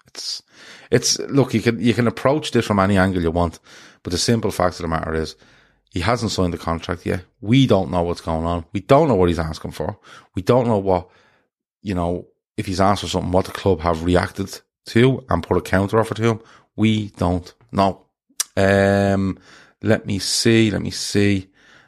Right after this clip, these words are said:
Um, uh, Guzmo thinks we're at the point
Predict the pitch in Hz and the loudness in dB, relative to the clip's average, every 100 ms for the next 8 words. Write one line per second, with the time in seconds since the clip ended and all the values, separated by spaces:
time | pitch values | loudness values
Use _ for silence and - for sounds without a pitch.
0 | - 101 92 92 90 90 87 - _ _ | -6 0 2 2 0 -4 -6 -10 _ _
1 | _ _ _ _ _ _ _ _ _ _ | _ _ _ _ _ _ _ _ _ _
2 | _ _ _ _ _ 69 101 95 95 82 | _ _ _ _ _ 0 2 4 2 0
3 | - 131 123 127 104 117 110 - - 101 | 0 2 4 4 2 0 -2 -4 0 2
4 | 104 - 101 101 98 | 2 -2 -2 -2 -4